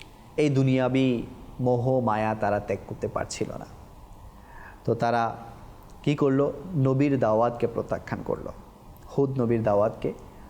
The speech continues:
প্রত্যাখ্যান করলো। তারা বলল, তোমার ঘোষিত আযাব কিংবা তোমার কোনো মজেজা না দেখে কেবল তোমার মুখের কথায় আমরা আমাদের বাপ দাদার এই ধর্মকে ত্যাগ করতে পারবো না। বরং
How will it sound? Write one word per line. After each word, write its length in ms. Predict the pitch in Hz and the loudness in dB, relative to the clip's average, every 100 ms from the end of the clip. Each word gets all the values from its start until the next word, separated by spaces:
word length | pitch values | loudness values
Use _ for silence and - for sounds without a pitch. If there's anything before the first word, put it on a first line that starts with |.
| - | -4
প্রত্যাখ্যান 500 | 139 120 107 - 113 | -2 0 -2 -2 -6
করলো। 260 | - - - - - | -6 -8 -8 -10 -2
তারা 180 | 143 165 | 2 4
বলল, 280 | 147 139 226 - - - - - | 4 2 0 -6 -16 -18 -20 -4
তোমার 380 | 160 151 170 165 | 0 4 4 4
ঘোষিত 460 | 127 151 - 160 151 | 2 0 0 2 2
আযাব 720 | - 110 113 117 123 135 135 - | 2 2 2 2 4 4 2 0
কিংবা 240 | 131 127 | 2 2
তোমার 360 | 127 131 151 147 | 2 2 2 2
কোনো 220 | 131 131 | 2 2
মজেজা 580 | 117 113 117 131 135 147 | 2 2 4 2 2 2
না 180 | 127 110 | 2 2
দেখে 380 | 107 - 107 - - - - | 0 0 -2 -4 -16 -20 -4
কেবল 200 | 156 175 | 0 0
তোমার 300 | 170 170 170 | 2 2 4
মুখের 460 | 151 135 131 190 185 | 4 2 2 2 4
কথায় 480 | 190 120 135 117 78 - - - - - | 2 0 0 -2 -2 -10 -18 -18 -20 -4
আমরা 300 | 117 127 131 | 0 2 2
আমাদের 320 | 117 117 120 107 120 | 2 2 2 2 2
বাপ 280 | 117 127 135 | 2 2 2
দাদার 320 | 113 113 113 - | 4 4 2 0
এই 300 | 120 107 104 - - - - - | 0 0 -2 -10 -18 -20 -14 -6
ধর্মকে 520 | 127 123 143 135 123 117 | 0 0 2 0 0 0
ত্যাগ 160 | 98 - | -2 -2
করতে 260 | - - | -6 -6
পারবো 320 | - 101 - | -6 -6 -6
না। 120 | 58 - - - - - - - - | -10 -12 -18 -20 -20 -20 -20 -14 0
বরং 300 | 135 170 135 | 2 4 0